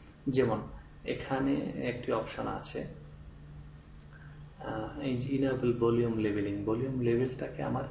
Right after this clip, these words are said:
আম, এটাকে এনেবল করে দিতে হবে। এখানে ক্লিক করে দিলাম। এরপর enable noise removal, যখন আমি একটি ভিডিও করব তখন আমা-, আমরা যে কথাগুলো বলছি, কথাগুলো,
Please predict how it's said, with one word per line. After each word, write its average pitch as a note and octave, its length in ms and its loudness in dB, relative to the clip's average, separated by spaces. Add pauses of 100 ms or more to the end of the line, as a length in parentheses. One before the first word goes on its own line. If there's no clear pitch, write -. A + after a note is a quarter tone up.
(580)
আম, - 640 -4 (600)
এটাকে B2 260 -4
এনেবল A2+ 280 4
করে G2+ 220 0
দিতে - 240 -4
হবে। - 320 -6 (180)
এখানে A#2 280 -4
ক্লিক - 340 -4
করে A2+ 240 -2 (540)
দিলাম। A2+ 280 0
এরপর A#2 300 0
enable A#2 440 0 (120)
noise A#2+ 260 0 (100)
removal, G2+ 460 -2
যখন G#2+ 240 -2
আমি A#2+ 140 2
একটি A#2+ 140 0
ভিডিও G#2+ 360 2
করব G#2 220 -2
তখন - 300 -4 (600)
আমা-, A#2 420 0
আমরা A2+ 260 2
যে A#2 200 0
কথাগুলো A#2 400 0
বলছি, A#2 360 -4
কথাগুলো, B2 480 -2